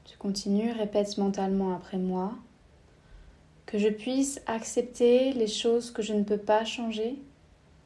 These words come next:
Que je garde ma lumière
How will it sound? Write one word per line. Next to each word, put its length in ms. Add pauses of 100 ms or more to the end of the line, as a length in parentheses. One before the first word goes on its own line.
(4000)
Que 120
je 120
garde 400
ma 160
lumière 640